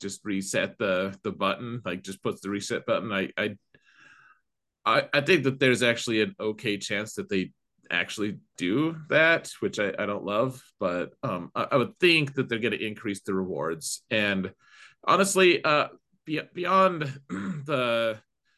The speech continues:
the, the, like, mass anguish that, that the last few, um,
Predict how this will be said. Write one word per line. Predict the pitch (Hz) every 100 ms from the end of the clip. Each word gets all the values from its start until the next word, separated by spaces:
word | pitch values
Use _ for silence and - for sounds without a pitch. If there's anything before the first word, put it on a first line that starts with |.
| _ _ _ _
the, | 131 120 120 _
the, | 143 123 113 107 104 98 - _ _
like, | 123 113 104
mass | 127 120 123 123 123 - -
anguish | 113 113 107 107 104 - -
that, | 107 92 - -
that | 110 _
the | 104
last | 107 107 98 98 - - - - _
few, | 107 101 101 98 90 -
um, | 107 92 85 78